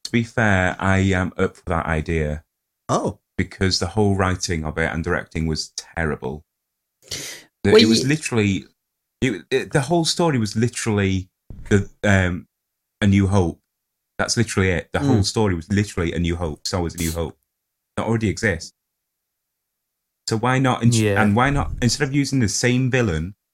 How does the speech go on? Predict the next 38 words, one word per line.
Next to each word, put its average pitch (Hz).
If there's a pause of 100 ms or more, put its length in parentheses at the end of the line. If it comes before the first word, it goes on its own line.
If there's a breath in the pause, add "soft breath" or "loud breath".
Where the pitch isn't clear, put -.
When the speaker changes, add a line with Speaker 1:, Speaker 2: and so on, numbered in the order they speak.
(260)
Speaker 1:
for 95
all 113
those 107
six -
movies? 98 (360)
Speaker 2:
Yeah. 110 (520)
Speaker 1:
Because 101
that, 123 (280)
um, 110
<laughs> 117
that 113
was 101
a 101
terrible 120
rewrite 90
that 85
they've 90
done 85
for, 82
uh, 87 (500)
uh, 90
episode -
nine, 82 (380)
<laughs> -
by 104
the 92
way. 101
Yeah, 95
but 92 (360)
instead 120
of 127
using 135
the 120
same 131
villain, 110 (420)
why 147
not 151
use 135